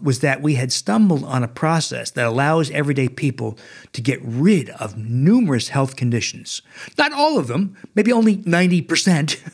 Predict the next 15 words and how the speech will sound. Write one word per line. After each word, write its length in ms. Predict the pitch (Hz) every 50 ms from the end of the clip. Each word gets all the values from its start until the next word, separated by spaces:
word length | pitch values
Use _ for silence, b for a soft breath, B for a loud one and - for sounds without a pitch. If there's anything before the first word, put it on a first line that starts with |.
| 190 165
<laughs> 240 | - - - - -
of 120 | - 131
health 200 | - 165 160 -
conditions, 500 | - 143 127 120 113 107 - 160 190 180 B B B -
like 160 | 139 127 -
type 220 | - 151 147 139
two 100 | - 147
diabetes 460 | 131 143 135 131 127 123 135 131 120
and 80 | 117 101
hypertension, 580 | 135 139 139 120 - 170 208 180 - 131 123 B B B B B B B B B B B _
on 220 | - 135 135 135 131
their 200 | 131 123 120 139
own, 360 | 143 131 117 104 101 95 - b b b b b _ _ _ _
undoctored. 1500 | 170 170 165 160 156 160 156 156 143 - - _ _ _ - - 123 - - - 170 165 160 147 - - - 110 - - - - B B B B B B B B B B B B -
So 420 | - - 190 175 170 185 180 -